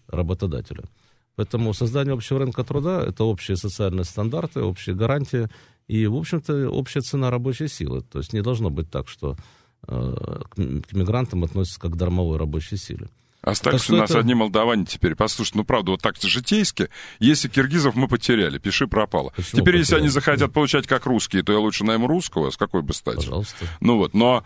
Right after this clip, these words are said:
Speaker 2: э, а тогда у меня остались только конкуренты по зарплате. Молдаване и таджики.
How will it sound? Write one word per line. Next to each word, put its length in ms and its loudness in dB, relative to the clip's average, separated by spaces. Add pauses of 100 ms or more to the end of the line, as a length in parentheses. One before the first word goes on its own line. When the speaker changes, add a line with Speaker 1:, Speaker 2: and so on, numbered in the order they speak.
Speaker 2:
э, 80 0
а 540 4
тогда 300 2
у 40 2
меня 220 2
остались 400 0
только 240 0
конкуренты 640 2
по 120 0
зарплате. 600 0
Молдаване 760 0 (280)
и 80 4
таджики. 480 -2